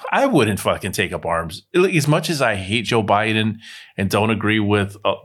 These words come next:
a lot of those ultra left, I wouldn't fucking, I ain't trying to kill nobody, dude. My dad's an ultra left.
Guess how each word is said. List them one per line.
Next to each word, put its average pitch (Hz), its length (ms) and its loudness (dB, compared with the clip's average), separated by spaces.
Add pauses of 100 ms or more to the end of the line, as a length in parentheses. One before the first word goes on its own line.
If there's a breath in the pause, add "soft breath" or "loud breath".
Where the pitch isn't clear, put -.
(140)
a 110 60 0
lot 101 240 2
of 101 80 0
those 98 480 2
ultra 104 340 2
left, 95 400 0 (140)
I 151 160 2
wouldn't 78 320 0
fucking, 78 560 -4 (220)
I 190 200 0
ain't 117 160 -2
trying 85 240 0
to 78 80 -10
kill - 240 0
nobody, 76 380 -2
dude. 156 340 -4 (560 loud breath)
My 254 160 2
dad's 240 380 2
an 123 100 2
ultra 107 260 2
left. 85 380 -2